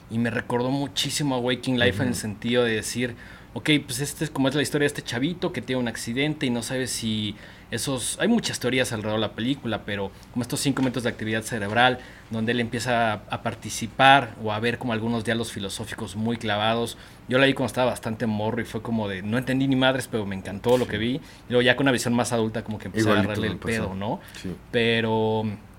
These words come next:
Speaker 1: siento que hay mucha influencia de, de, de Linklater, aunque, aunque es una película completamente diferente, ¿no? Para empezar, ese es Rotoscopio, acá obviamente tiene
Speaker 2: Sí.
Speaker 1: el, el, la, la fotografía tuya y, y de Galo, que se ve increíble.
Speaker 2: Y creo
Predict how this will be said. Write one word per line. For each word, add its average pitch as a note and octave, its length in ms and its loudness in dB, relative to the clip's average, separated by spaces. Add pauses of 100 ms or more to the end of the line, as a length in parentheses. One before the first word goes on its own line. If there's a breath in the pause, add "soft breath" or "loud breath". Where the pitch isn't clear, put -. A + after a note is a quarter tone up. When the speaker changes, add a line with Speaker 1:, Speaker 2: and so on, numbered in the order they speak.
(420)
Speaker 1:
siento C#3 280 2
que C#3 80 4
hay B2+ 80 8
mucha C3 240 2
influencia A#2 380 0
de, G2 340 0
de, F#2+ 180 -6
de A2 140 -2
Linklater, A#2+ 480 2
aunque, G2+ 340 -2 (600 loud breath)
aunque B2 240 0
es - 80 0
una D#3 120 4
película C3 360 2
completamente A2+ 640 0
diferente, F#2+ 440 -6
¿no? A2+ 100 -2
Para B2+ 100 4
empezar, A2+ 240 -2
ese A2 160 -6
es G2 80 -6
Rotoscopio, A#2+ 640 0
acá G2+ 320 -2 (100)
obviamente G#2 420 -4
tiene G#2 320 -4
Speaker 2:
Sí. G2 60 2
Speaker 1:
el, G2 160 0
el, F#2 640 -10
la, G2+ 140 -4
la A2 160 -4
fotografía G#2+ 600 -2
tuya A#2 500 4
y, F#2 400 -6 (640 loud breath)
y G2+ 80 -4
de G#2 120 -2
Galo, A#2 260 4
que G2+ 100 -10
se - 120 -6
ve G2 100 -4
increíble. G#2 360 -2
Speaker 2:
Y - 20 0
creo E3 140 6